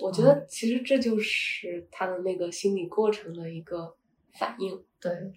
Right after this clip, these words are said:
Speaker 1: 哎呀，所以这样就很糟糕。
Speaker 2: 嗯。
Speaker 1: 然后到了这个时候就会，我们反过来再想，就会发现，哇，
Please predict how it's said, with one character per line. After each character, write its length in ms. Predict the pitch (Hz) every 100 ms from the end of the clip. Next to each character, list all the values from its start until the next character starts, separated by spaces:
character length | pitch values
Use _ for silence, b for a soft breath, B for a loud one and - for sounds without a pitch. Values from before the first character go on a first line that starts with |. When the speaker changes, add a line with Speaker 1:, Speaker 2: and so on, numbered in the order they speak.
| _ _ _ _ _ _ _ _
Speaker 1:
哎 100 | 190
呀， 300 | 185 170 165
所 180 | - 185
以 140 | 190
这 100 | 196
样 160 | 190 185
就 120 | 196
很 180 | 190 175
糟 260 | - 170 170
糕。 360 | - 160 165 _ _ _ _ _
Speaker 2:
嗯。 100 | 190 185
Speaker 1:
然 120 | 208
后 160 | 254
到 160 | 254 269
了 60 | 240
这 140 | 285
个 140 | 277
时 160 | 208 175
候 220 | 180 180
就 200 | 175 220
会， 300 | 208 127 - _ _ _ -
我 80 |
们 120 | 214 233
反 200 | 196 170
过 80 |
来 100 | 190
再 160 | 190 202
想， 200 | 214 -
就 100 | 208
会 120 | 208
发 160 | 202 202
现， 260 | 196 196 - _ _ _ _
哇， 140 | -